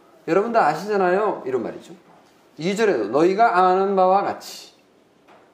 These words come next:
오 절에도 "너희가 다 알거니와." 구 절에 "너희가 기억하리니." 십일 절에 "너희가 아는 바와 같이." 아주 비슷하잖아요.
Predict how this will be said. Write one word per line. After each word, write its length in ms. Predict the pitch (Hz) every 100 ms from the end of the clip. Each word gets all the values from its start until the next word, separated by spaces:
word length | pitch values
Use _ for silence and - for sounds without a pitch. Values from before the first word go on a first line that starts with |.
| - _ -
오 180 | 147 185
절에도 380 | 202 135 -
"너희가 380 | 117 165 202 220
다 360 | 220 185 202 151
알거니와." 720 | 147 175 196 160 95 - - - _ _ _ _ -
구 180 | 175 180
절에 260 | 190 294 - - - -
"너희가 340 | 165 214 208
기억하리니." 800 | - 165 190 202 180 139 98 - - _ _ _ _
십일 300 | - 190 180
절에 260 | 175 120 -
"너희가 640 | - 156 180 226 - - 127
아는 280 | 147 190 208
바와 260 | 196 208
같이." 400 | 165 117 - 104 - _ _ _ _
아주 140 | 208 202
비슷하잖아요. 720 | 214 202 175 117 104 -